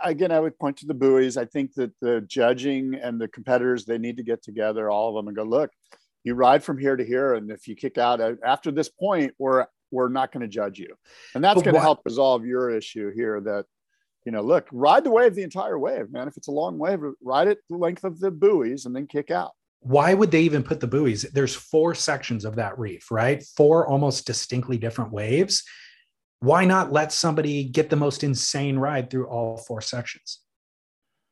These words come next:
Speaker 1: Well, that's a good, a valid point. I just think because of, we're in a competition, we need a format, we need to keep the judges focused on what's happening in, in front of them. At some point, you just can't simply see all the way, perhaps,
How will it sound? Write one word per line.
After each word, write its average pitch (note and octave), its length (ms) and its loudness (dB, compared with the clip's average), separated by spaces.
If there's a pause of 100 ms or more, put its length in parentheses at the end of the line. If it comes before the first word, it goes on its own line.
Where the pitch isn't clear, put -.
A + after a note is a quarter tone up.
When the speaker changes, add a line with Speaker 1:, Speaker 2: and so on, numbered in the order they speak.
(220)
Speaker 1:
Well, E3+ 400 6 (300)
that's E3 300 -2 (160)
a C#3 60 -10
good, D3+ 320 0 (420)
a C3 60 -6
valid D3 380 0
point. A2+ 460 -10 (100)
I B2 100 -2
just C3+ 200 -8
think D#3+ 200 -6
because C3+ 460 4
of, A2+ 240 0 (580)
we're D3 220 2
in C#3+ 180 0
a D#3 60 -2
competition, D3 600 -4
we A#2 120 -4
need C#3 160 2
a D3 60 0
format, D3 480 0
we C3 120 -4
need C#3 360 -2
to C3+ 140 -8
keep C#3+ 260 -4
the B2+ 100 -6
judges C3+ 380 0
focused B2+ 440 0
on B2 100 -4
what's A#2+ 160 -6
happening B2+ 320 -2
in, A#2+ 120 -4
in A2 100 -6
front A2 260 -2
of A#2 80 -8
them. E3 200 0 (320)
At C#3 100 -4
some G3+ 200 2
point, F#3 240 2
you E3 80 4
just F#3 180 2
can't F#3+ 200 -4
simply F3+ 400 -2 (220)
see B3 420 2
all B2+ 180 8
the B2+ 60 -2
way, A#2+ 360 2
perhaps, A#2+ 720 -2